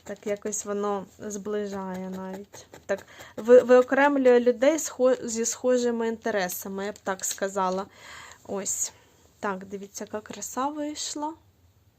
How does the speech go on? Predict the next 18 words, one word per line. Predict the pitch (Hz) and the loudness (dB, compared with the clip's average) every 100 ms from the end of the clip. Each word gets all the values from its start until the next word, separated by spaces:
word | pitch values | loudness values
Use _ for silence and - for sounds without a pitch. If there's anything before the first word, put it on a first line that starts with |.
| _ _ _ _ _ _ _ _ _ _ _ _ _ _ | _ _ _ _ _ _ _ _ _ _ _ _ _ _
Все, | - 220 214 | -10 -8 -8
з | |
квіточками | - 226 262 233 220 - 220 208 208 | -10 -8 -6 -4 -6 -6 -8 -6 -6
в | 202 | -6
нас | 214 202 202 220 | -6 -6 -6 -10
робота | 208 202 214 208 202 | -10 -8 -10 -8 -8
завершена. | 220 233 220 202 - 214 - 277 269 294 381 _ _ - - - - | -6 -4 -4 -4 -4 -8 -8 -6 -4 -6 -8 _ _ -20 -20 -20 -8
Е, | 233 226 226 226 226 226 226 220 _ | -4 -2 0 0 0 0 -2 -4 _
і | 254 302 | -6 -6
дивіться, | 302 254 226 - - 220 | -4 -4 -4 -4 -2 -2
з-, | |
такий | 214 220 - 233 | -4 -10 -6 -8
промо | - 233 214 202 202 240 381 - - | -2 0 2 0 0 -2 -2 -10 -10
зразу | 254 269 285 269 269 | -6 -2 -2 -2 -6
тут | - 262 | -8 -8
в | - | -8
цьому | - 262 262 | -6 -4 -2
відео. | 240 247 254 240 247 247 | -4 -4 -2 2 4 2